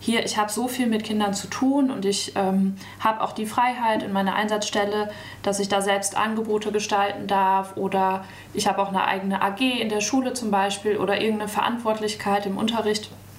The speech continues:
wo ich einfach frei Hand habe inhaltlich“, ähm, und die jetzt sagen, „Ah, das finde ich interessant, ähm, würde ich gerne mal ein Angebot machen.“ Was wär so dein Vorschlag? Wo können die sich melden? Die sind ja jetzt nicht alle auch im Raum Koblenz, sondern auch in ganz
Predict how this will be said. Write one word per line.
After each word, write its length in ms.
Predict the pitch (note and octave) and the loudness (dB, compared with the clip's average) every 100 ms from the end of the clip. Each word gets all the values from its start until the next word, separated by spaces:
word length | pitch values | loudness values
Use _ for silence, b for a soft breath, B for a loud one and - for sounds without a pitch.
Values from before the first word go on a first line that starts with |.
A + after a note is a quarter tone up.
| - - - - - | -18 -18 -12 -12 -6
wo 80 | A#3 | -2
ich 140 | G#3+ F#3+ | 0 0
einfach 300 | G3 G3+ G3 | -2 -4 -8
frei 260 | - G3 | -2 0
Hand 320 | G3 A3+ A#3 | 0 -2 0
habe 240 | A3+ A#3 A#3 | 0 0 -2
inhaltlich“, 540 | A3+ A#3+ B3+ B3+ B3+ B B B B B - | -2 0 0 -2 -4 B B B B B -2
ähm, 280 | G#3 G#3 G#3 | 2 2 2
und 220 | A3 G3+ | 0 0
die 80 | G#3+ | 2
jetzt 260 | A#3+ A#3+ - | 2 0 0
sagen, 320 | A3 G#3+ G#3+ | 2 2 2
„Ah, 140 | G#3+ G#3+ | 0 2
das 160 | G#3 | 0
finde 220 | - G3+ | -2 -2
ich 40 | G3+ | -2
interessant, 680 | G3 G3 - G#3 A3+ A#3 - | -2 -4 0 0 0 -6 -6
ähm, 340 | A3 G#3 G3+ F#3+ | -2 0 0 2
würde 140 | A3 | 2
ich 160 | A3 A3 | 0 0
gerne 240 | G3 G3+ | 0 0
mal 220 | F#3+ F#3 | -2 -2
ein 100 | F3+ | -2
Angebot 440 | - F#3+ F#3+ F#3 F3+ | -2 -2 -2 -2 0
machen.“ 460 | G3 G#3+ B3 A#3 - | 0 0 -2 -6 -6
Was 400 | G3+ G3+ G3+ - - - - - - | -2 -2 -2 -8 -14 -20 -20 -12 -4
wär 260 | G3 G3+ | 0 0
so 100 | G3+ | 0
dein 280 | F#3+ F#3+ F#3+ | 2 2 0
Vorschlag? 800 | F#3+ - G3+ G3+ - F3 F3 F3 - | -4 0 0 0 -4 -2 -2 -4 -2
Wo 120 | G3 | -2
können 260 | G3 G#3+ G3 | 0 0 2
die 120 | G3 | 2
sich 260 | F3+ F3+ | -2 -4
melden? 460 | G3+ G#3+ C4 C#4+ D4 | -2 2 2 2 2
Die 120 | A3 | 0
sind 140 | G3 F#3+ | -2 -2
ja 80 | |
jetzt 220 | F#3 F#3 G3 | -2 -2 -2
nicht 240 | G3 - | -2 0
alle 280 | F#3+ G3 F#3+ | 0 0 0
auch 140 | F#3+ | -2
im 80 | F#3 | -4
Raum 260 | F3 F3 G3 | -2 -2 0
Koblenz, 520 | C4 C4+ C4+ A#3 - | -2 0 0 0 -2
sondern 340 | F#3+ F#3 F#3 | -2 -2 -2
auch 200 | F#3 F3+ | -2 -4
in 60 | F#3 | -2
ganz 300 | F3+ F#3+ | 0 -2